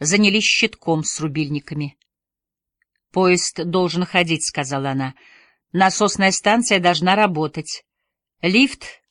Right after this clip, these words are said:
на поверхность тоже. Все остальное отключаем". Она держала в руках кусачки,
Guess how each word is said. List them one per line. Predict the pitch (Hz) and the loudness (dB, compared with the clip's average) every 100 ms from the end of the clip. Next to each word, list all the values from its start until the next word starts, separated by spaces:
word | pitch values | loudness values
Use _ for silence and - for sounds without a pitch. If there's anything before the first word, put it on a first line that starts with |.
| - | -8
на | 156 | -6
поверхность | 156 156 156 - 147 - - | -2 -2 -2 -4 -6 -6 -2
тоже. | 175 160 151 160 _ _ _ _ _ _ _ | 0 0 -2 -6 _ _ _ _ _ _ _
Все | - - 175 | -4 0 2
остальное | 208 - 214 214 208 208 202 _ _ _ _ _ - | 2 2 0 0 0 -2 -6 _ _ _ _ _ -6
отключаем". | 175 - 165 - 120 113 120 - _ _ _ _ _ _ _ _ _ _ _ _ _ - | -6 -4 -6 -4 -6 -8 -10 -14 _ _ _ _ _ _ _ _ _ _ _ _ _ -2
Она | 202 220 | 2 2
держала | 214 202 214 214 | 2 2 2 2
в | |
руках | 214 214 214 | 0 2 0
кусачки, | - 214 254 254 - 190 | 0 -2 0 0 0 -2